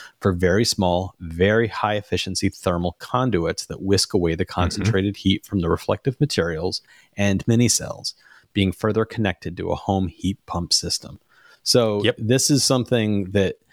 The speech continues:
Speaker 1: you've got the person saying, "Hey, there's an issue." And then you've got a person saying, "Hey, I think I've got another add-on." Now,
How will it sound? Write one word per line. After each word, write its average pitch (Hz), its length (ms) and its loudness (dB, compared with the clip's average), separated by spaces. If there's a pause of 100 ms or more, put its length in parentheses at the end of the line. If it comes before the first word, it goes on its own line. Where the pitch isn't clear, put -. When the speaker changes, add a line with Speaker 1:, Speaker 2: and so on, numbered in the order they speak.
(440)
Speaker 1:
you've 110 140 2
got 127 160 4
the - 80 -8
person 123 320 -2
saying, 98 260 0
"Hey, 113 140 2
there's 90 160 0
an 92 100 0
issue." 101 600 -2
And 101 160 -4
then 98 180 4
you've 95 140 4
got 98 120 4
a 92 40 -2
person 98 340 -2
saying, 87 280 0
"Hey, 180 260 2
I - 100 2
think 147 260 -2
I've 120 200 0
got 127 100 2
another 104 640 2
add-on." 101 480 0
Now, 95 240 -4